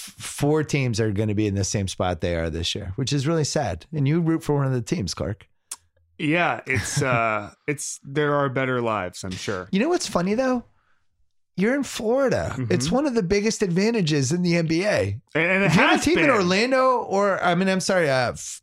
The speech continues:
Speaker 1: there's five teams in Florida or Texas. There's massive tax
Speaker 2: Okay.
Speaker 1: advantages.
Speaker 2: But the,
Speaker 1: You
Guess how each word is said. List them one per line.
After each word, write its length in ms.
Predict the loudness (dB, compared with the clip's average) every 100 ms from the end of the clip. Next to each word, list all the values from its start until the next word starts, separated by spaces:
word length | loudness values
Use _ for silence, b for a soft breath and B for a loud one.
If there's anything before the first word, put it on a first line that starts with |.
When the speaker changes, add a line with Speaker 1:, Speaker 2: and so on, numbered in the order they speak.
| -4
Speaker 1:
there's 180 | -2 0
five 320 | 2 2 0
teams 280 | 0 0 0
in 100 | -2
Florida 360 | 0 2 2
or 120 | 0
Texas. 640 | 0 -2 -2 -2 -2 -6 -12 _ _ _ _ _ -4
There's 200 | -4 -2
massive 540 | -2 0 0 0 -2
tax 300 | -2 -2 -2
Speaker 2:
Okay. 60 | -2
Speaker 1:
advantages. 720 | 0 0 0 0 -2 -2 -6 -4
Speaker 2:
But 140 | -2
the, 60 |
Speaker 1:
You 40 | 0